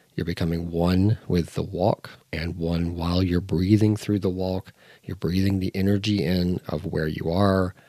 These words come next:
of your time and place, and you just continue your walk forward, only thinking of those things, only thinking of, "Here's a flower.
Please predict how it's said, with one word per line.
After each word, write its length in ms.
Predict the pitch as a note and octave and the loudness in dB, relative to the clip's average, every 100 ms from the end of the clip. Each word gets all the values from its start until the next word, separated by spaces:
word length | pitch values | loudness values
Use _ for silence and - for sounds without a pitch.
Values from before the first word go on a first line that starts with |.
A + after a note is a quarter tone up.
| _ _ | _ _
of 140 | E2+ E2+ | -6 -6
your 120 | D#2 | -6
time 300 | - E2+ E2+ | -6 -4 -4
and 160 | E2+ | -6
place, 680 | - - G2 G2 F#2 - - - _ _ _ _ | -8 0 4 4 2 -2 -8 -14 _ _ _ _
and 100 | F2+ | -10
you 80 | F2+ | -8
just 220 | - E2 | -6 -6
continue 400 | F2 F2+ E2+ F2+ | -6 -6 -4 -2
your 140 | F2+ F2+ | -2 -2
walk 260 | F2+ - | -2 -4
forward, 480 | - F#2+ F#2 F#2+ F#2 - | -4 -2 2 2 0 -2
only 380 | F#2+ A#2+ B2 A2 | 2 6 6 4
thinking 400 | G#2 G2+ G#2+ F#2+ | 2 2 2 2
of 140 | F#2 | 0
those 300 | F#2 F2+ F#2 | -2 -2 -6
things, 480 | - D2 - - - - _ _ - | -6 -6 -6 -12 -18 -20 _ _ -4
only 260 | F2 F#2+ | -2 -2
thinking 460 | A2 G2 F#2+ F#2+ F#2 | 0 0 0 0 0
of, 420 | F2 E2+ E2+ - - _ _ _ _ _ | 0 -2 -4 -8 -18 _ _ _ _ _
"Here's 300 | - E2 F2+ | -8 -6 -4
a 40 | F#2+ | -4
flower. 460 | G2 F#2 G#2 F2+ | -2 -2 -4 -8